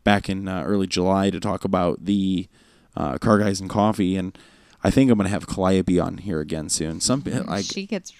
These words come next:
Speaker 2: she is
Speaker 1: Sh-
Speaker 2: every day. She's like, "Can we do the microphone
Speaker 1: she
Speaker 2: again?"
Speaker 1: gets really turned up about it. She just loves it.
Speaker 2: She loves it.
Speaker 1: She's
Speaker 2: That's
Speaker 1: at,
Speaker 2: for
Speaker 1: she's
Speaker 2: sure.
Speaker 1: starting to talk a lot more, and it's, it's really fun. You know,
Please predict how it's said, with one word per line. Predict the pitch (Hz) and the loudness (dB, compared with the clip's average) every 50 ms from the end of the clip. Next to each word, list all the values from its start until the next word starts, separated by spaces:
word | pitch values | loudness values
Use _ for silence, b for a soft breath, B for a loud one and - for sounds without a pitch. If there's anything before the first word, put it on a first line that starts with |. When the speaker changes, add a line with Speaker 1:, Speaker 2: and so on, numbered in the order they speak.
| - - | -20 -20
Speaker 2:
she | 156 - - 202 202 190 190 185 | -16 -12 -10 -8 -6 -6 -6 -8
is | 175 - - 160 151 | -8 -8 -8 -8 -8
Speaker 1:
Sh- | - - - | -8 -4 0
Speaker 2:
every | 165 180 180 196 196 | 0 0 2 2 0
day. | 185 180 175 | 0 0 -2
She's | - - 208 | -2 -4 -8
like, | 233 220 | -8 -8
"Can | - 269 269 | -8 -8 -6
we | 269 294 311 | -6 -6 -6
do | 311 294 330 330 | -6 -6 -8 -8
the | 320 311 | -8 -8
microphone | 277 254 240 240 - - 269 254 - - 254 | -6 -6 -6 -6 -6 -6 -8 -6 -6 -6 -4
Speaker 1:
she | 262 269 269 262 120 | -4 -2 0 2 4
Speaker 2:
again?" | - | 6
Speaker 1:
gets | 170 190 262 269 | 6 4 6 6
really | 147 127 104 | 6 6 6
turned | - - - 104 98 92 | 4 2 2 2 2 4
up | 92 95 101 - | 4 2 2 2
about | - 87 90 71 67 71 | 0 -2 -2 -2 -2 -4
it. | 65 - - - | -6 -6 -8 -2
She | - - 123 | 2 4 6
just | 139 156 139 - | 6 6 6 4
loves | 98 98 95 92 95 90 | 4 6 6 6 4 2
it. | 82 - - - - | 0 -2 -4 -6 -12
Speaker 2:
She | - - 202 185 190 180 | -12 -10 -8 -6 -6 -4
loves | 170 165 160 147 147 - | -4 -4 -6 -6 -8 -10
it. | - - - - - | -10 -10 -10 -10 -6
Speaker 1:
She's | - - 131 123 | -2 0 2 4
Speaker 2:
That's | 143 135 120 | 6 4 4
Speaker 1:
at, | - | 4
Speaker 2:
for | - | 4
Speaker 1:
she's | - 123 | 6 6
Speaker 2:
sure. | |
Speaker 1:
starting | 110 - - 135 127 110 | 6 8 10 10 10 8
to | 107 95 | 8 6
talk | - 104 95 92 - | 6 6 6 4 2
a | 85 | 2
lot | 87 92 95 87 71 58 | 2 2 2 2 2 0
more, | 76 90 87 80 78 78 73 | 0 0 0 2 2 0 -2
and | 78 87 | -2 -4
it's, | 90 90 - - | -4 -4 -4 -2
it's | - - - - | 0 0 2 4
really | 98 101 104 107 104 92 - | 6 8 10 10 10 8 6
fun. | - - - 69 64 65 67 - - _ _ _ _ _ _ b b b b b b b b b b b _ _ - - | 2 -2 -4 -4 -4 -6 -10 -14 -18 _ _ _ _ _ _ b b b b b b b b b b b _ _ -10 -6
You | 92 95 | -4 -4
know, | 95 104 | -4 -4